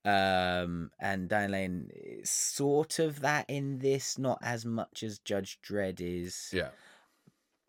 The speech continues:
Speaker 1: So she's just this kind of vanilla. She's vanilla. She's
Speaker 2: Yeah,
Speaker 1: pure
Speaker 2: that is
Speaker 1: vanilla.
Speaker 2: great shout. Yeah, just very vanilla. Could be played by anyone.
Speaker 1: Yeah,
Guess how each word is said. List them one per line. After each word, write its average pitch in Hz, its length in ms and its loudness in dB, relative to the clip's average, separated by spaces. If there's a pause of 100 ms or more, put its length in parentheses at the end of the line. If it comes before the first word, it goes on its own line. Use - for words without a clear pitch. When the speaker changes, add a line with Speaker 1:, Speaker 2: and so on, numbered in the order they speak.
(220)
Speaker 1:
So - 260 4
she's 160 320 -2
just - 440 0
this 156 260 -2
kind 143 320 0
of 131 240 -4 (160)
vanilla. 120 800 0
She's 131 220 -2
vanilla. 131 340 2
She's 104 160 -4
Speaker 2:
Yeah, 98 160 4
Speaker 1:
pure 95 160 6
Speaker 2:
that 160 100 10
is 151 60 10
Speaker 1:
vanilla. 107 340 0
Speaker 2:
great 92 240 4
shout. 82 400 0
Yeah, 85 260 2
just 92 260 -6
very 95 320 4
vanilla. 90 480 0
Could 107 180 0
be 95 140 2
played 87 220 0
by 82 140 0
anyone. 95 380 -6
Speaker 1:
Yeah, - 120 6